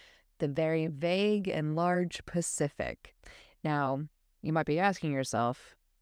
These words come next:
"Why did we make it so broad this time instead of doing like we did before? We had, like, the different islands and things."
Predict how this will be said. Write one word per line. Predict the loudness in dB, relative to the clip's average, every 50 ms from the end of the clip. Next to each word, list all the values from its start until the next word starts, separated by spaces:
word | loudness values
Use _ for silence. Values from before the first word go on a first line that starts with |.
| _ _ _ _
"Why | -4 -2 0 2 2 2
did | 2 2 0
we | 0 0
make | 2 0 0 0
it | -2 -4
so | 0 -2 -2 0
broad | 2 2 2 2 2 0
this | -2 -6 -4
time | -2 -2 0 0 0 0 -2 -4 -8 -10 _ _ _
instead | -6 -4 -4 -2 -2 -4
of | 0
doing | 0 0 0
like | 0 -2 -4
we | -6
did | -6 -4
before? | -6 -6 -2 2 4 4 4 4 2 2
We | 0 0 -2 0
had, | -2 -2 -4 -4 -4
like, | -4 -6 -4 -6
the | -8
different | -8 -8 -6 -4 -2 0
islands | 2 2 2 2 0 0 0 -2 -2 -2 -2 -2
and | -2 -2 -4 -6
things." | -8 -8 -8 -10 -12 -12